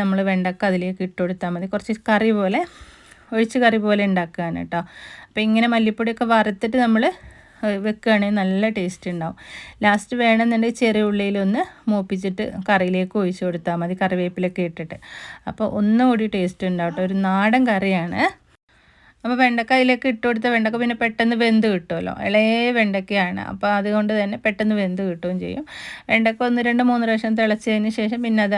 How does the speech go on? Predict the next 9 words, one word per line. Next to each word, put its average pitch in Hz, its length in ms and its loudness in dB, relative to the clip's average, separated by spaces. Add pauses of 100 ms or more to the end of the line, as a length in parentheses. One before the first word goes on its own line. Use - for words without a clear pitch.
അടുപ്പത്തുനിന്ന് 190 560 -2
വാങ്ങി 196 240 2
വെച്ചിട്ട് 190 320 -6 (220)
പിന്നെ 226 260 0
മ-, 202 180 -2 (200)
അയില 208 180 2 (100)
പൊരിച്ചെടുക്കുകയാണ് 170 800 -4
കേട്ടോ. 180 200 -6 (1000)
അങ്ങനെ 240 220 4